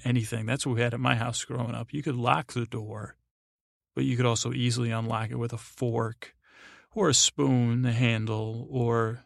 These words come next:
um, force. Sometimes we get it open, which, I mean, once you hit puberty, oh boy, in a house with six kids, um, there's a lot of, so, I don't know, we're just trying to figure out alternative ways to lock the door.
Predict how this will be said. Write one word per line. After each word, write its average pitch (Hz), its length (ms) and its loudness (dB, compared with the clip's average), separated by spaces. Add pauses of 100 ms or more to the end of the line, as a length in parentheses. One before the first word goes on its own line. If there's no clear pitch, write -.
(140)
um, 113 600 -2 (100)
force. 123 640 0 (100)
Sometimes 113 540 -4
we - 60 -4
get 120 180 -8
it 117 60 -12
open, 120 380 -10 (420)
which, - 180 0
I 143 40 2
mean, 131 160 6
once 139 180 4
you 139 60 6
hit 123 120 4
puberty, 123 800 0 (460)
oh 135 160 -4
boy, 123 420 -2
in 117 100 0
a 120 80 4
house 127 300 2
with 120 100 -2
six - 380 0
kids, 131 500 -2 (960)
um, 113 640 2 (280)
there's 123 260 0
a 117 60 -2
lot 120 240 6
of, - 320 -8 (640)
so, 131 240 -6 (240)
I 127 100 2
don't 123 140 2
know, 113 240 2
we're 117 120 -8
just - 180 -2
trying 135 160 4
to 113 60 -2
figure 123 200 -2
out 120 120 4
alternative 120 540 -2
ways 123 240 0
to 123 60 -2
lock 120 340 -2
the 123 100 -12
door. 120 640 -6